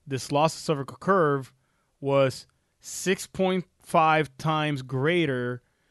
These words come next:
than the, the control group, people that don't have fibromyalgia, right? So which is really, like, that's statistically significant, uh, in the research world. So,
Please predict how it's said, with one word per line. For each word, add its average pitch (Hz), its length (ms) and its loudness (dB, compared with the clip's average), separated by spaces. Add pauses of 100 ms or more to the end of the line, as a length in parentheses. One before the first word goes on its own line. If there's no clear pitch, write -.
(160)
than 135 240 -2
the, 135 200 -4
the 127 260 -4
control 151 460 2
group, 123 240 -2
people 143 200 -2
that 135 160 0
don't 135 200 0
have 127 180 -2
fibromyalgia, 110 680 -8 (100)
right? 120 280 -8 (440)
So - 180 -4
which 135 160 -2
is 127 160 -8 (180)
really, 147 580 4
like, 123 240 -2
that's 135 180 -4
statistically 147 840 -8
significant, 127 760 -8 (580)
uh, 117 180 -2
in 123 120 -4
the 120 80 -2
research 127 420 -6
world. 98 300 -12
So, 143 260 2